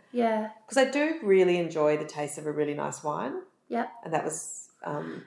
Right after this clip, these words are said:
Speaker 1: And
Speaker 2: very
Speaker 1: the non-,
Speaker 2: enjoyable.
Speaker 1: the nons of the, you know, the the non-alcoholic wine world.
Speaker 2: Well, they're all
Speaker 1: They're,
Speaker 2: gross.
Speaker 1: they're awful.
Speaker 2: The non-alcoholic beer's okay, so I'll drink that sometimes. 'Cause there's
Speaker 1: Yeah.
Speaker 2: nothing,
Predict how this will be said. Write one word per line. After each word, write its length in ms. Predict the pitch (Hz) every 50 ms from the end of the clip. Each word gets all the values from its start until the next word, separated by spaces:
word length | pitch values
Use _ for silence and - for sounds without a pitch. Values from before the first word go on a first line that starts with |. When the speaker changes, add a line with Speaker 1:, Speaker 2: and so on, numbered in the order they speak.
| - -
Speaker 1:
And 120 | 240 233 233
Speaker 2:
very 180 | 233 233 240
Speaker 1:
the 60 | 240 240
non-, 340 | 240 233 226 226 233 233 226
Speaker 2:
enjoyable. 220 | 240 214 - - - - - _ - - - - - - _ -
Speaker 1:
the 140 | 226 226 220
nons 800 | 220 214 196 190 190 180 180 190 190 208 233 233 233 - - -
of 180 | - 196 185 -
the, 280 | 190 180 175 175 - - - - - -
you 100 | 226 208
know, 220 | 185 180 185 190
the 180 | 185 185 180 180 185 - _ _ _ 202
the 60 | 190
non-alcoholic 760 | 185 185 180 180 180 175 175 - - - - 175 - - - - - _ _ _ _ _ _
wine 440 | - - - 180 180 180 185 180 180
world. 460 | 175 175 175 190 190 214 233 226 - - _ _ _ _ _ _
Speaker 2:
Well, 100 | 180 170
they're 120 | 165 - -
all 40 | 175 170
Speaker 1:
They're, 60 | 170 -
Speaker 2:
gross. 380 | - - - - 262 262 262
Speaker 1:
they're 180 | 233 214 202 - - - -
awful. 460 | 214 208 214 214 - - - - - 226
Speaker 2:
The 300 | 214 208 208 214 214 220
non-alcoholic 640 | 254 277 277 277 269 226 208 190 185 165 - -
beer's 320 | - 151 156 156 156 156 - -
okay, 640 | - - - - 151 - 82 104 127 311 339 320 - - _ _ _ _
so 180 | - - 185 - - - - -
I'll 280 | - - - 175 170 -
drink 180 | 185 - - -
that 280 | 98 - - - -
sometimes. 440 | - 233 233 240 285 330 381 415 392 - - _ _ _ _ 262
'Cause 80 | 269
there's 120 | 269 294 330
Speaker 1:
Yeah. 80 | 370
Speaker 2:
nothing, 160 | 370 359 -